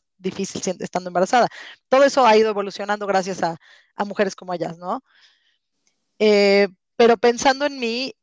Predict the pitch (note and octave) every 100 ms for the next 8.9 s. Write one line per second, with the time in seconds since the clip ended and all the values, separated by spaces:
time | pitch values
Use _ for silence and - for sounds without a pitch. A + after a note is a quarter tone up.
0 | - G#3+ G3 F#3+ F#3+ F#3 F3+ _ _ _
1 | A3 G#3+ G#3+ G#3+ G#3+ A3+ A3+ A3+ A3 -
2 | G#3+ A3 - _ _ _ _ _ _ _
3 | _ _ _ _ _ G#3 G#3+ A#3 A3+ F#3+
4 | F#3+ F3+ G3+ G#3+ G#3+ F#3 D#3+ _ _ _
5 | _ _ - G3 F#3 F3+ F3+ F#3 G#3 -
6 | B3+ C#4 G3+ F3+ F#3+ G3+ G#3 A#3 E4+ _
7 | _ _ _ F#3 G#3+ F#4 _ _ _ _
8 | _ _ _ _ _ G3+ F#3+ F#3